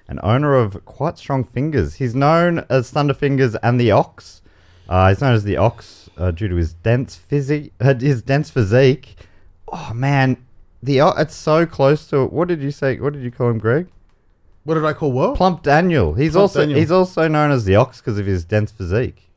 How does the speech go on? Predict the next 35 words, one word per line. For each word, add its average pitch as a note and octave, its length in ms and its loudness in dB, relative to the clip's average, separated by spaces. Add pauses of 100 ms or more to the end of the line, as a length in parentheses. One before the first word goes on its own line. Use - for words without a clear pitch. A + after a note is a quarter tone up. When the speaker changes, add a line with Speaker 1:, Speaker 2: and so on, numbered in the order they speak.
(100)
Speaker 2:
Who, C#4+ 160 4
who F3 240 2
is F3 120 2
this? - 420 -4 (200)
Speaker 1:
John D3+ 200 2
Entwistle. C#3+ 560 -2
There D3 200 4
is D3+ 140 2
two D#3 220 0
nicknames, C3 480 0
Speaker 2:
Oh. D#3+ 200 0
Speaker 1:
Thunderfingers D3 640 2
and A#2 160 0
The G#2+ 40 4
Speaker 2:
The G#2+ 60 6
Speaker 1:
Ox. B2 360 2
Speaker 2:
Ox. - 200 -16 (720)
Because D#3 220 -2
he's F3+ 100 -2
dense. A3 380 0
Yeah, B3+ 140 2
Plump - 340 -6
Daniel. F#3+ 380 -6
Speaker 1:
I D3 140 2
think G3 240 0
it. F#3+ 160 2 (540)
You C3+ 160 2
were G#3 160 6
Speaker 2:
Mm. E3 60 0
Speaker 1:
right D3 200 4
on C#3+ 100 0
the A#2+ 60 2
money A2+ 280 2
there. D#2 300 0 (120)
Speaker 2:
Yeah. B2 220 -8